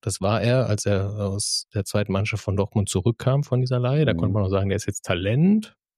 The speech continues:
Speaker 1: ne? Und, und dann
Speaker 2: Mhm.
Speaker 1: hat er sich bei Werder eigentlich sehr gut in Szene gesetzt. Von der anderen Verletzung war er dann zurückgeworfen. Aber jetzt muss dieser nächste Schritt eigentlich kommen. Und das war jetzt eher ein Rückschritt als ein Schritt nach vorne. Das
Speaker 2: Wollte ich sagen,
Speaker 1: Wolfsburg-Spiel
Speaker 2: das
Speaker 1: für ihn.
Speaker 2: gucken sich Vereine, sowas sehen Vereine ja auch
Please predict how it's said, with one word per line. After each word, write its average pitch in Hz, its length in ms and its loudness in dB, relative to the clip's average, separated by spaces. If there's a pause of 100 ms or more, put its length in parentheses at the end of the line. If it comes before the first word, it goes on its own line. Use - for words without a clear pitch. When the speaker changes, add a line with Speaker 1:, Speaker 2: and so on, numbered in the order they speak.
(120)
Speaker 1:
ne? 196 260 -2 (140)
Und, 117 280 -4
und 85 160 -2
dann 95 120 0
Speaker 2:
Mhm. - 20 -2
Speaker 1:
hat 107 100 -2
er 107 80 2
sich 104 140 -4
bei 98 120 0
Werder 110 180 2
eigentlich 104 220 -2
sehr 107 200 2
gut 110 180 0
in 95 100 0
Szene 175 240 2
gesetzt. 110 340 -2 (580)
Von 113 100 0
der 101 120 2
anderen 98 380 0
Verletzung 135 520 0
war 139 140 2
er 135 60 2
dann 135 160 2
zurückgeworfen. 131 880 0 (560)
Aber 110 160 2
jetzt 117 220 2
muss - 140 0
dieser 113 200 4
nächste 113 260 2
Schritt - 240 0
eigentlich 90 420 -6
kommen. 90 360 -8 (180)
Und 104 380 -6
das - 220 -4 (140)
war 110 160 0
jetzt 120 140 -2
eher 135 140 4
ein 131 80 4
Rückschritt 139 400 4
als 143 140 6
ein 143 60 6
Schritt - 240 2
nach 135 120 4
vorne. 90 340 0
Das 90 160 0
Speaker 2:
Wollte 117 160 6
ich 110 60 4
sagen, 151 200 6
Speaker 1:
Wolfsburg-Spiel - 0 -
Speaker 2:
das 120 180 4
Speaker 1:
für 151 100 2
ihn. - 40 4
Speaker 2:
gucken 135 80 4
sich 135 160 4
Vereine, 139 360 6
sowas 139 260 6
sehen 151 160 6
Vereine 139 320 4
ja 135 220 8
auch 76 300 0